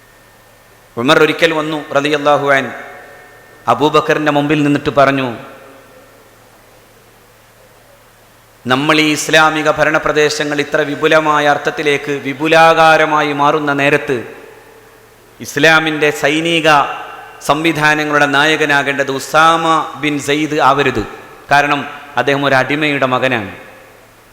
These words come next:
അദ്ദേഹത്തെയാണ് പ്രവാചകൻ സ്വല്ലല്ലാഹു അലൈഹി വസല്ലം അവസാനം ഏൽപ്പിച്ചു കൊടുത്തത്. പക്ഷെ അദ്ദേഹത്തെ ഇനിയും ഇസ്ലാമിക ഭരണപ്രദേശങ്ങൾ ഇത്രമേൽ വിസ്തൃതമായി കൊണ്ടിരിക്കെ അതിൻ്റെ ചീഫ് കമാൻഡറാക്കുന്നത്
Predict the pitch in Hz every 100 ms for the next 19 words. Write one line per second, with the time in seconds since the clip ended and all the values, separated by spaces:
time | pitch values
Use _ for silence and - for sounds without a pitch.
0 | _ _ _ _ 135 151 180 185 190 190
1 | 185 175 190 190 190 190 190 190 190 185
2 | 190 190 190 185 190 185 180 185 196 185
3 | 185 190 202 202 185 196 135 - - -
4 | - - - - - - - _ _ -
5 | _ - 196 220 190 233 220 208 185 185
6 | 220 196 131 104 - - - - - -
7 | 120 185 196 190 180 175 165 190 185 175
8 | 175 170 175 170 165 - 196 190 170 160
9 | 151 208 196 185 175 160 165 160 160 -
10 | 160 - - - - - 170 180 175 -
11 | 233 233 180 160 196 220 202 180 160 165
12 | 160 151